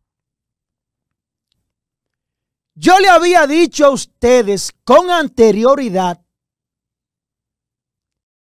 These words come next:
de que en ese P R M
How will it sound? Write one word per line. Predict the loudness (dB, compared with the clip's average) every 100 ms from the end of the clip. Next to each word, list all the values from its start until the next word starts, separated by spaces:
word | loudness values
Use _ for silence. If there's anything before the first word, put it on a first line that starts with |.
| _ _
de | -2 -2 -2
que | -4 -4
en | 2 2 2
ese | -2 -4 -4 -4
P | -2 2 2
R | 2 0 2 0
M | 0 -8 -12